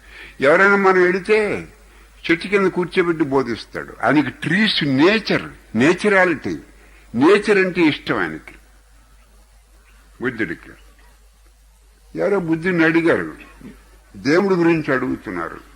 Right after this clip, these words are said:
ఆ పక్కవాడు ఒకడు అన్నాడు,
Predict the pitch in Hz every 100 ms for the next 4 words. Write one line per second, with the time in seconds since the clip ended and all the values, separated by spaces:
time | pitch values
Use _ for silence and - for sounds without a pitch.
0 | - - - - _ _ _ _ _ _
1 | _ _ _ - _ 117 - 135 - 196
2 | 190 160 139 131 139 143 143 190 180